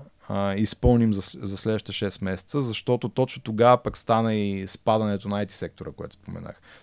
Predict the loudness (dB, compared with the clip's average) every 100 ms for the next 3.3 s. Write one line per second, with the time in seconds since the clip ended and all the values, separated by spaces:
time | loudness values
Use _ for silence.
0 | -4 0 2 2 2 0 0 -4 -4 -6
1 | -8 -8 -12 -16 _ _ _ _ 2 2
2 | 4 4 6 4 2 0 -2 -4 -6 -6
3 | -4 -2 -2